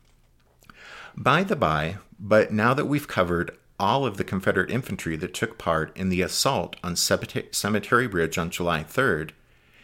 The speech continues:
if we accept the estimates of seven thousand three hundred combined for Pettigrew and Trimble, five thousand for Pickett,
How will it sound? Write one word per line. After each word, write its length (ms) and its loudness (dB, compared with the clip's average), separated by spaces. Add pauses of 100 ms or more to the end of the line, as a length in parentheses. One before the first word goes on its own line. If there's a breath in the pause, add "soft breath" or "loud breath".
(220 soft breath)
if 240 -2
we 160 2
accept 420 0
the 140 -4
estimates 680 -2
of 140 -6
seven 380 0
thousand 460 0
three 320 -4
hundred 420 -2
combined 640 -2
for 180 -6
Pettigrew 560 -2
and 100 -2
Trimble, 540 -4 (540 soft breath)
five 420 2
thousand 460 2
for 160 -2
Pickett, 500 -4